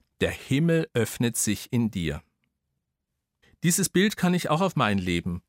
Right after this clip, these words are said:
und auf das meiner Mitmenschen beziehen. Der Himmel öffnet sich in dir.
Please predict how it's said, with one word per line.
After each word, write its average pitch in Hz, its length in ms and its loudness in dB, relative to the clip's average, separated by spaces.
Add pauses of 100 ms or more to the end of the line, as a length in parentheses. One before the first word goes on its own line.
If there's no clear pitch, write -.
und 104 140 0
auf - 80 0
das 107 200 0
meiner 123 200 2
Mitmenschen 104 580 0
beziehen. 90 540 -4 (400)
Der 107 100 2
Himmel 160 460 0
öffnet 139 420 -2
sich - 420 -6
in 95 180 -4
dir. 92 360 -4